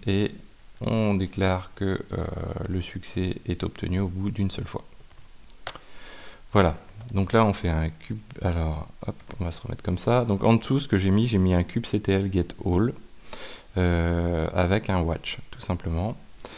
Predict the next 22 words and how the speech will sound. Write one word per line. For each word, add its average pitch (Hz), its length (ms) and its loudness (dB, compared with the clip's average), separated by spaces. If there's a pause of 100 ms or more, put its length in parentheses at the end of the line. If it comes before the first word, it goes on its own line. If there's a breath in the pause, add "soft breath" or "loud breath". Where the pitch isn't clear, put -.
(760 loud breath)
Euh, 85 720 2
donc 98 200 0 (160)
au-dessus, 90 480 -4
on 104 120 0
va 78 100 -2
faire 80 200 -4
un 80 80 -2
cube - 240 -8
C - 140 -8
T 90 180 -8
L 85 300 -4
apply-f, - 2000 -6 (340)
euh, 87 200 -4 (140)
my, 92 340 -6 (720)
hop. 107 100 -6 (1900 loud breath)
Voilà, 92 440 -2
donc 90 240 -4
là 92 120 -2
si - 140 -10
je - 60 -12
fais 90 220 -4
un 82 120 -2